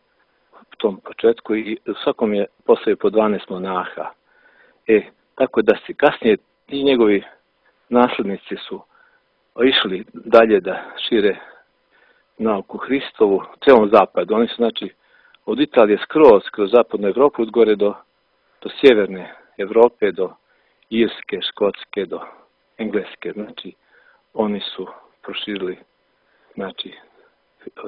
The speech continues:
evanđelje i, i puno ljudi je tada, znači, se, o, duhovno uzda-, jer su se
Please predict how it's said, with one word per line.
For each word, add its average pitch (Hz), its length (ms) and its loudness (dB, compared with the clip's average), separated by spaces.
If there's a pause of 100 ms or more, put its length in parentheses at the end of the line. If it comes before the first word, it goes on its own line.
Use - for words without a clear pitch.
(140)
evanđelje 85 680 -10 (600)
i, 98 160 -12 (140)
i 110 60 -20
puno 92 280 -10
ljudi 90 280 -10
je 78 100 -12
tada, - 520 -14
znači, - 280 -18 (100)
se, - 100 -18 (880)
o, 90 180 -8
duhovno 87 540 -10 (560)
uzda-, - 440 -10
jer 101 320 -10
su - 200 -18
se - 200 -14